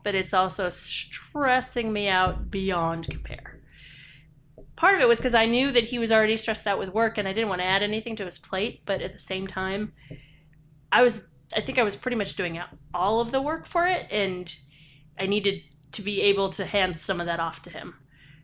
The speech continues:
So, um, I actually had a breakdown at, <laughs> in the middle of vacation, I had a breakdown about it because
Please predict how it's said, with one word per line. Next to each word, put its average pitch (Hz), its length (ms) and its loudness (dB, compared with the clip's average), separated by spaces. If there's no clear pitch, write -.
So, 175 680 -2
um, 180 580 -4
I 190 140 -2
actually 208 360 0
had 180 240 0
a 180 120 -6
breakdown 208 540 0
at, - 160 -8
<laughs> - 1300 -2
in 254 120 6
the 269 80 6
middle 277 220 8
of 269 100 6
vacation, 240 440 4
I 196 80 4
had 190 160 2
a - 40 0
breakdown 202 460 4
about 180 320 4
it 185 160 -2
because 185 460 0